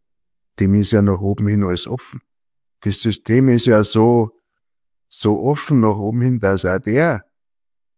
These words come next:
einen super Job kriegen kann, auch als Handwerker, sich immer weiterbilden kann und ich denke auch ein vernünftiges Geld verdient. Das, glaube ich, muss man nur einfach mal für sich einordnen.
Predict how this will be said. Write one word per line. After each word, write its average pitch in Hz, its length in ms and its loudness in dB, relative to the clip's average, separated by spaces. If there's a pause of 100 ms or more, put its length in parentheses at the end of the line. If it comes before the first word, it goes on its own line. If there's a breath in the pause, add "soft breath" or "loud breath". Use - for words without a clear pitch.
(580)
einen 90 200 -12
super - 400 -8
Job - 320 -2
kriegen 151 260 -4
kann, 165 300 -10 (360)
auch 185 180 2
als 180 180 -4
Handwerker, 160 760 -2 (840)
sich 110 300 -6
immer 117 280 4
weiterbilden 139 800 -2
kann 139 360 -6 (520)
und 104 320 -6 (640)
ich 107 120 -8
denke 113 260 4
auch 98 160 2
ein 117 60 -2
vernünftiges 101 680 -4
Geld 92 280 -6
verdient. - 600 -12 (240)
Das, 85 160 -12
glaube 92 360 -2
ich, 98 160 0 (880)
muss 101 240 0
man 104 160 2
nur 107 280 0
einfach 101 300 -2
mal 104 240 -2
für 107 140 -8
sich - 320 -10
einordnen. 95 600 -6